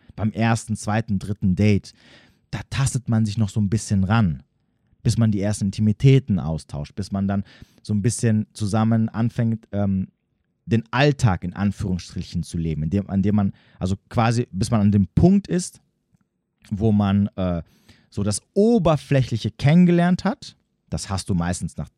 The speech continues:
drei, vier, fünf Dates, allerspätestens kennengelernt. Und danach geht's so ein bisschen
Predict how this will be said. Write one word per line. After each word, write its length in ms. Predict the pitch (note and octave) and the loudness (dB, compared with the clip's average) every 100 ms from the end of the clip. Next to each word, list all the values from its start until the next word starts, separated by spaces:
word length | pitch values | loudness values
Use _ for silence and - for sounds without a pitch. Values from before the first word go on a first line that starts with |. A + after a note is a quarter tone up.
| _ - | _ -18
drei, 240 | - E2+ | -8 -6
vier, 160 | - E2 | -6 -8
fünf 260 | - D#2 | -8 -10
Dates, 300 | - G2 C#3 | -4 -2 -2
allerspätestens 720 | - D#2+ D2+ - G#2 C3 C#3 C3+ | -4 -8 -8 -6 -6 -4 -6 -2
kennengelernt. 580 | C3+ D3 D3 D#3 F3 - _ _ _ _ - - | 0 0 0 -2 -4 -8 _ _ _ _ -20 -6
Und 160 | A2+ | -2
danach 320 | A2+ A#2+ B2+ - | 2 2 2 0
geht's 160 | A#2+ | 0
so 80 | A#2+ | 4
ein 80 | A2+ | 4
bisschen 400 | A#2 - A#2 | 4 2 0